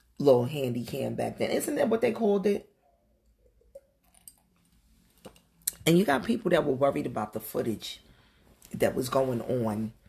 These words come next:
at Freaknik when they didn't even have cell phones. So I just find it crazy.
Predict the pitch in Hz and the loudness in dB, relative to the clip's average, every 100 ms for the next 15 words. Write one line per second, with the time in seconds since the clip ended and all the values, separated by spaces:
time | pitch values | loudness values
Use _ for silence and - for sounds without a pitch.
0 | _ _ _ - - 123 - - 165 - | _ _ _ -12 -6 -6 -2 0 0 0
1 | 120 107 - 131 127 131 147 135 127 120 | -4 -4 -4 -4 -2 -2 -2 -4 -4 -6
2 | - - - _ _ - - 85 117 - | -8 -12 -18 _ _ -8 -2 -2 -2 -6
3 | - - - - _ _ _ _ _ _ | -12 -14 -18 -20 _ _ _ _ _ _
4 | - - - - 127 - 143 160 151 - | -20 -20 -6 0 2 2 0 -4 -6 -10
5 | - 147 - - 139 127 120 110 - _ | -6 -6 -8 -10 -8 -4 0 0 -2 _
6 | _ _ _ - 147 131 127 123 - 87 | _ _ _ -4 -2 -2 -4 -6 -8 -12